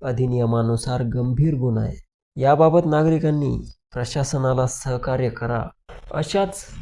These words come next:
लेटेस्ट क्राईम न्यूज वारंवार बघत राहण्यासाठी चॅनलला सबस्क्राईब करा. भेटूयात पुढच्या व्हिडिओमध्ये.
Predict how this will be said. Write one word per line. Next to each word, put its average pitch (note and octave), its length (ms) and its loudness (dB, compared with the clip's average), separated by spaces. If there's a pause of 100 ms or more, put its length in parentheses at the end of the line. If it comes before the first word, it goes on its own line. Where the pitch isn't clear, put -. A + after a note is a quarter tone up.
लेटेस्ट C#3 580 0
क्राईम D#3+ 300 -2
न्यूज D#3 240 0
वारंवार C#3+ 540 0
बघत B2+ 340 0
राहण्यासाठी A#2 640 -4 (400)
चॅनलला C3 680 -4
सबस्क्राईब A#2 800 -8
करा. G#2+ 240 -8 (540)
भेटूयात A#2+ 460 -2 (200)
पुढच्या A#2 320 -8
व्हिडिओमध्ये. A#2 580 -2